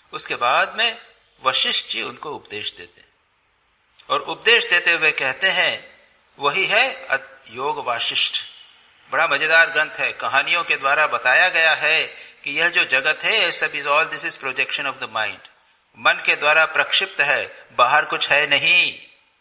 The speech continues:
हम उसको महत्व देते हैं। स्वामी विवेकानंद ने उसको थोड़ा सा modify किया। योग वाशिष्ठ तो कहता है कि जब अजातवाद, बाहर कुछ जगत है ही नहीं, सब मन में ही है। स्वामी विवेकानंद कहते हैं, थोड़ा सा अंतर करते हुए कहते हैं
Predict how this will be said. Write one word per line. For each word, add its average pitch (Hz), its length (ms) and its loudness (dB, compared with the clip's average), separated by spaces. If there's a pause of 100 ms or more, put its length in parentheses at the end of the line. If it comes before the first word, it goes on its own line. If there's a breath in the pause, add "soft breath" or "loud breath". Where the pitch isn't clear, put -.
(540)
हम 120 140 -10
उसको 127 200 -8
महत्व 127 380 -8
देते 101 260 -14
हैं। 98 140 -16
स्वामी 139 400 0
विवेकानंद 156 540 0
ने 143 140 -6
उसको 131 280 -6
थोड़ा 139 260 2
सा 135 160 -2
modify 113 520 0
किया। 104 280 -8 (600 loud breath)
योग 180 260 2
वाशिष्ठ 180 420 2
तो 196 80 -2
कहता 180 360 2
है 190 200 4
कि 180 180 0
जब 175 180 2
अजातवाद, 143 800 2
बाहर 175 240 2
कुछ 190 140 -8
जगत 196 240 -2
है 165 180 -2
ही 202 140 0
नहीं, 180 200 -8
सब 165 280 -6
मन 147 80 -4
में 170 140 -12
ही 147 80 -10
है। - 240 -20 (640 soft breath)
स्वामी 208 340 2
विवेकानंद 208 560 0
कहते 143 320 0
हैं, 170 220 -2
थोड़ा 170 160 0
सा 170 140 0
अंतर 160 360 0
करते 147 320 -6
हुए 143 160 -6
कहते 135 320 -8
हैं 156 540 -6